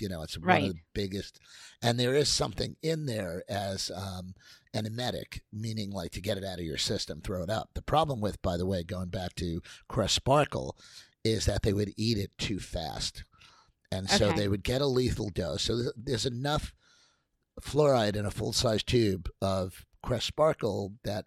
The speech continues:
Speaker 1: would be fatal to two children under five. So, I mean, I just can't imagine, you know, like, my five-year-old grandson, like, swallowing toothpaste and then, God forbid, my daughter going in the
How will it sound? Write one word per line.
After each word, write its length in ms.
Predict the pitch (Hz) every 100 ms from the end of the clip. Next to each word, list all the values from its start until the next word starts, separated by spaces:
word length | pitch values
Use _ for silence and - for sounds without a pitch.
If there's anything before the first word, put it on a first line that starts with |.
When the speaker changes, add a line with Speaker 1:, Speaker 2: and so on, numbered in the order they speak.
| -
Speaker 1:
would 180 | 110 80
be 160 | 98
fatal 520 | - - 117 107 80 -
to 100 | 90
two 200 | - 98
children 420 | - 92 90 87
under 200 | 82 73
five. 340 | - 82 50 - _ - - -
So, 560 | - - 117 110 107 98 _ _ _ _ -
I 80 | 131
mean, 180 | 131 113
I 160 | 123 139
just 220 | 156 -
can't 200 | 147 117
imagine, 680 | 110 113 117 107 90 76 76 _
you 100 | 98
know, 180 | 95 92
like, 220 | 92 95
my 140 | 95 95
five-year-old 540 | 127 104 104 101 92
grandson, 680 | 107 113 107 - 82 69 69 -
like, 140 | 92 - _ _ -
swallowing 560 | - 113 104 98 90
toothpaste 480 | - - - 82 - -
and 140 | 98
then, 200 | 95 90 - - - _ _ _ _ _ -
God 180 | 101 92
forbid, 380 | 87 107 95
my 160 | 98 90
daughter 320 | - 117 98
going 240 | 87 104 95
in 140 |
the 100 | 90